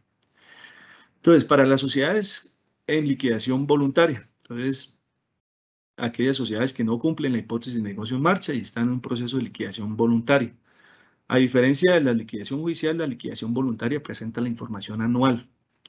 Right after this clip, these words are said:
Entonces, asimismo, tomamos la, la banda de tiempo. Entonces, a partir del primero de enero del dos mil dieciocho, aquella sociedad que fue o que ingresó a un, o entró a un proceso de liquidación voluntaria debe presentar también el informe cero cuatro,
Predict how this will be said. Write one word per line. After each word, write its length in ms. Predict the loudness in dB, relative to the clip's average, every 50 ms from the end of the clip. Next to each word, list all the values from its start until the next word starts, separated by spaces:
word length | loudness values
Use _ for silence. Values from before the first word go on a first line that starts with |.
| _ _ -20 _ _ -20 -20 _ _
Entonces, 600 | _ 0 2 2 2 2 0 -4 -12 -14 -16 _ _ _ _ _ _ _ _ _ _ _ _ _ _ -6
asimismo, 580 | -4 -2 0 2 4 4 4 4 2 -2 -8 -12 _ _ _ _
tomamos 400 | -10 -6 -4 -2 0 0 0 0
la, 160 | 0 -2 -4 -6
la 160 | -10 -8 -6 -6
banda 280 | -4 -2 0 2 2
de 80 | 2 2
tiempo. 320 | 2 2 0 0 -2 -8 _
Entonces, 260 | _ _ -16 -14 -14 -14
a 80 | -12
partir 380 | -12 -12 -10 -4 -2 0 0 0
del 100 | 0 0
primero 360 | -2 -2 -2 0 0 -2 -2
de 40 | -2
enero 220 | -2 0 0 0
del 100 | 0 -2
dos 140 | -2 -2 0
mil 160 | 0 0 0
dieciocho, 460 | 0 -2 0 2 2 2 0 -2 -12
aquella 360 | -12 -10 -6 -4 -4 -4 -4 -6
sociedad 720 | -6 -4 -4 -4 -4 -4 -4 -2 0 0 0 0 -2 -8 _ _ _ _ _ _ _ _ _ -6
que 160 | -4 -4 -4
fue 400 | -2 2 4 4 4 4 2 -2 -4
o 140 | -8 -8 -6
que 100 | -8 -8
ingresó 440 | -8 -6 -8 -8 -8 -4 -2 0 0
a 120 | 0 0
un, 180 | -2 -4 -6 -8 -10
o 100 | -12 -14 -14 -12
entró 360 | -10 -8 -8 -8 -4 -2 -2
a 40 | 0
un 80 | 0 -2
proceso 420 | -2 -4 -4 -2 -2 -2 0 -2
de 60 | -2
liquidación 420 | -4 -4 -8 -8 -6 -4 -2 0 0
voluntaria 560 | 0 0 0 0 0 2 2 4 4 2 0
debe 260 | 0 2 2 4 2 2
presentar 500 | 0 -2 -4 -4 -4 -4 -2 -2 -2 -2
también 320 | -2 -2 0 2 2 2
el 100 | 2 2
informe 360 | 0 -2 -4 -6 -6 -4 -4 -2
cero 240 | -2 -2 -2 0 4
cuatro, 320 | 4 4 4 2 -4 -20